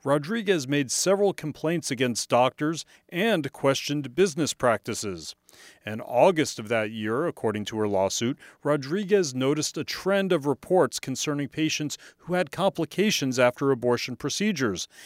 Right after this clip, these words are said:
and experienced bleeding and cramps. She noticed the patients were treated by the same doctor.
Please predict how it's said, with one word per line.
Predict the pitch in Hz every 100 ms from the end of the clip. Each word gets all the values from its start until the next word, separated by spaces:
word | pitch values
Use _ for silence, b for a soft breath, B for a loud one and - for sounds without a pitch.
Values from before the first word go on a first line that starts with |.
| B
and | 120 107
experienced | 113 - 131 123 127 123 - 147
bleeding | 143 180 160 139
and | 139 135
cramps. | 185 196 117 - - B B B
She | -
noticed | 123 117 143 156 -
the | 185
patients | 143 120 - 131 -
were | 175
treated | - - 107 120 107
by | 107
the | 110
same | - 120 113
doctor. | 104 123 156 - 107